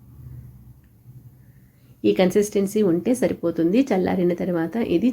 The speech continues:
చిక్కగా అవుతుంది. ఈ విధంగా దగ్గరకు పడే వరకు ఉడికించుకున్న తర్వాత ఇందులోకి చివరగా కొద్దిగా పుదీనా, కొత్తిమీర వేసుకోవాలి. పుదీనా,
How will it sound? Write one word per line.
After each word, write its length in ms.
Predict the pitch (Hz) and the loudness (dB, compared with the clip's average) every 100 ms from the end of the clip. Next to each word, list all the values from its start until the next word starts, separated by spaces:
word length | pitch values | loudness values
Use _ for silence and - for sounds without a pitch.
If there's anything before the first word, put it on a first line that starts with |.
| - | -2
చిక్కగా 340 | - 170 175 170 | -4 -2 0 0
అవుతుంది. 480 | 160 165 165 202 262 320 - _ _ _ - _ 208 | -2 -2 -2 2 2 0 -6 _ _ _ -20 _ 4
ఈ 40 | 196 | 4
విధంగా 300 | 180 170 226 214 | 4 2 0 0
దగ్గరకు 380 | 175 185 190 208 | 0 -2 -4 -4
పడే 160 | 190 170 170 | 0 0 0
వరకు 220 | 165 240 233 | 0 0 0
ఉడికించుకున్న 580 | 170 170 170 - 170 165 | 0 0 -2 -2 -2 -2
తర్వాత 400 | 170 170 165 160 160 - | -2 -2 -2 -2 -2 0
ఇందులోకి 480 | 185 175 175 175 - 233 | 0 0 -2 -2 -4 -4
చివరగా 360 | 180 180 170 202 214 | 0 0 0 -2 -4
కొద్దిగా 380 | 175 185 180 226 | -4 -4 -4 -2
పుదీనా, 360 | 196 170 190 196 196 | 0 0 0 -2 -4
కొత్తిమీర 360 | 170 175 180 208 | -4 -4 -2 0
వేసుకోవాలి. 680 | 175 - 175 170 170 180 214 277 277 _ _ _ _ _ _ _ _ _ _ _ _ _ _ _ _ | -2 -4 -4 -2 0 2 2 2 0 _ _ _ _ _ _ _ _ _ _ _ _ _ _ _ _
పుదీనా, 320 | 196 196 190 | 4 4 2